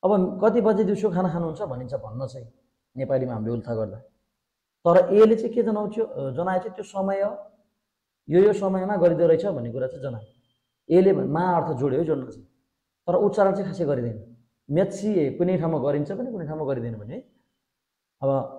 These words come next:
वाक्य मिले जस्तो लाग्यो भने गर्दा भयो, नभए नगर्दा पनि हुन्छ। जस्तै कति बजेमा दिउँसोको खाना खानुहुन्छ, यो भन्दा पनि भयो, नभए सिधै कति बजे दिउँसो खाना खानुहुन्छ, समयमा जोडियो। समयमा के जोडिँदो रहेछ? ए भन्ने जोडिँदो रहेछ।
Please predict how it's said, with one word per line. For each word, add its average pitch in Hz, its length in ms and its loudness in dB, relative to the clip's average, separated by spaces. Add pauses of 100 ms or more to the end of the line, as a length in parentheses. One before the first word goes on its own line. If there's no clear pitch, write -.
(220)
वाक्य 165 320 0
मिले 175 260 4
जस्तो 175 180 2
लाग्यो 156 200 6
भने 127 100 -4
गर्दा 135 220 -2
भयो, 196 140 -2
नभए 156 260 -4
नगर्दा 131 300 -4
पनि 127 120 -12
हुन्छ। - 140 -20
जस्तै - 680 -12
कति 202 200 4
बजेमा 202 400 2
दिउँसोको 180 400 -2
खाना 160 200 -4
खानुहुन्छ, 139 360 -8 (840)
यो 123 80 -4
भन्दा 110 200 -4
पनि 117 140 -4
भयो, 123 140 -6
नभए 165 220 -4 (320)
सिधै 190 220 4
कति 208 240 0
बजे 175 200 2
दिउँसो 151 240 0
खाना 127 180 -8
खानुहुन्छ, 113 360 -8 (580)
समयमा 202 460 2
जोडियो। 131 280 2 (640)
समयमा 165 380 0
के 170 160 -2
जोडिँदो 151 280 2
रहेछ? 156 180 0 (1000)
ए 156 640 4
भन्ने 123 220 -4
जोडिँदो 120 280 -4
रहेछ। 120 200 -6